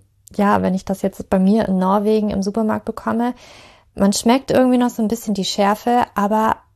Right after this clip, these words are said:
ja, es ist irgendwie nicht zu vergleichen mit, wenn man mal richtig guten Rucola bekommt. Und das sind so alles Gemüsesorten, wo eigentlich Bitterstoffe auch sehr präsent wären,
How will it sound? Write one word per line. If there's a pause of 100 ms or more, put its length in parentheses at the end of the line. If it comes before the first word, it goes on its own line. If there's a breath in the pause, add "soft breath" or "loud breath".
(540)
ja,
es
ist
irgendwie
nicht
zu
vergleichen
mit,
wenn
man
mal
richtig
guten
Rucola
bekommt. (380 loud breath)
Und
das
sind
so
alles
Gemüsesorten, (100)
wo
eigentlich
Bitterstoffe
auch
sehr
präsent (500)
wären,